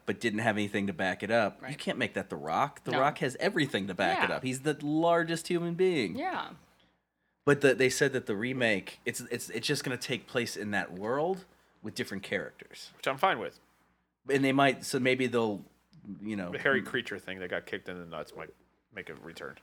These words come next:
Speaker 2: Well,
Speaker 1: or
Speaker 2: that's
Speaker 1: they'll just
Speaker 2: okay.
Speaker 1: move it to the, and they'll make it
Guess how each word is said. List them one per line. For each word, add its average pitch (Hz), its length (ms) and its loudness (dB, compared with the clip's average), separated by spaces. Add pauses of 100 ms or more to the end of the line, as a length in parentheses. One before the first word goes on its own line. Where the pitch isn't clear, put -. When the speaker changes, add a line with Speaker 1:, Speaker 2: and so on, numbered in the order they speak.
Speaker 2:
Well, 226 140 -4
Speaker 1:
or - 80 -4
Speaker 2:
that's 117 80 -2
Speaker 1:
they'll 120 100 0
just 123 200 -2
Speaker 2:
okay. 117 80 -2
Speaker 1:
move 110 180 0
it 104 120 -4
to 104 120 -8
the, 92 440 -2
and 104 140 -4
they'll 104 60 2
make 113 240 2
it - 160 -4